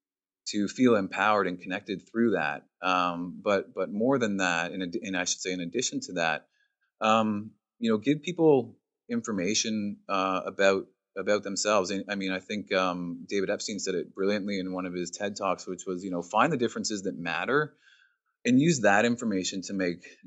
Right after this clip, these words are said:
decisions, whether that be, um, as it relates to your daily training structure or your goal to be a world champion,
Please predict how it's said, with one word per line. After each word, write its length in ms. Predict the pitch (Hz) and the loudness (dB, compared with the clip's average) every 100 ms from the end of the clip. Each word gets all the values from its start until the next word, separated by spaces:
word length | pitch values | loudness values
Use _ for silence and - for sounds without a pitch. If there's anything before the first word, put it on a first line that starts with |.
| 87 | -14
decisions, 760 | 95 - 131 120 98 85 80 - | -2 2 4 4 0 -4 -6 -8
whether 240 | 90 98 95 | -2 0 2
that 240 | 92 87 | 0 0
be, 520 | 98 92 90 90 87 _ | -4 -2 -2 -4 -8 _
um, 440 | 90 82 82 82 85 | -8 -4 -4 -4 -4
as 140 | 90 | -4
it 80 | 95 | -4
relates 340 | 92 92 87 - | -4 -4 -4 -6
to 100 | 92 | -8
your 100 | 85 | -6
daily 320 | 87 87 85 | -4 -2 -4
training 320 | - 104 101 | -6 -4 -4
structure 600 | - 98 - 98 92 92 | -2 -2 -2 -4 -2 -2
or 500 | - 98 92 92 87 _ _ _ _ | 0 2 4 4 2 _ _ _ _
your 160 | 107 110 | 2 4
goal 300 | 101 104 104 | 6 4 2
to 100 | 98 | -4
be 200 | 101 95 | -2 0
a 60 | |
world 240 | 87 90 87 | 0 -2 -4
champion, 560 | 90 87 87 78 78 | -6 -6 -10 -12 -14